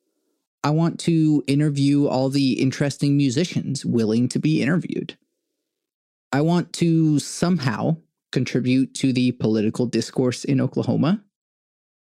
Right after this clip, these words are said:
I don't know what that looks like, but ultimately, I really, truly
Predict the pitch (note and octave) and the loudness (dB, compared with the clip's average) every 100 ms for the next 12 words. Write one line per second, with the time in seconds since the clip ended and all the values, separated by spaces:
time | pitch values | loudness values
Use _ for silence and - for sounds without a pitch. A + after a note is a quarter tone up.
0 | _ _ - B2 C#3 C#3 C#3 C3+ A#2 A#2 | _ _ -6 -2 2 2 0 0 -2 -2
1 | D#3+ - G#2 D#3 - - _ _ _ _ | -2 -2 -2 -2 -6 -18 _ _ _ _
2 | _ _ _ _ _ _ _ - C3 B2 | _ _ _ _ _ _ _ -2 0 0
3 | G#2 _ _ C3+ C3 F#3 G3 - G3+ G3+ | -4 _ _ -2 0 0 0 2 0 0
4 | - - _ B2 C3+ C3+ C3 - B2+ A#2+ | -4 -20 _ -2 0 0 0 0 -2 0
5 | A#2+ A#2+ A#2 - - A2 G#2+ G#2 G2+ - | 2 2 0 -2 -4 -2 0 -2 -2 -6